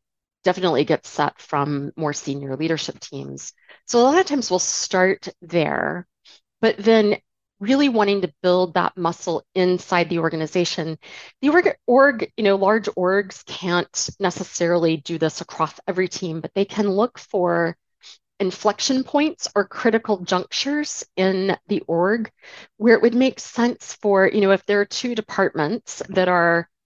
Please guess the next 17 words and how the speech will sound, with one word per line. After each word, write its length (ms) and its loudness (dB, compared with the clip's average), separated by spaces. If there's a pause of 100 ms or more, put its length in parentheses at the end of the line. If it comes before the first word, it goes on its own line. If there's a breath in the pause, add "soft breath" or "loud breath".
(400)
um, 240 0
they're 160 4
noticing, 640 2
you 80 -2
know, 140 0
this 220 -4
happens 440 -2
a 40 -6
lot 160 2
of 120 0
times 600 -8 (120)
in, 580 -4 (580)
um, 300 -2
some 240 -4
software 720 -2
companies 640 -6
where 500 -4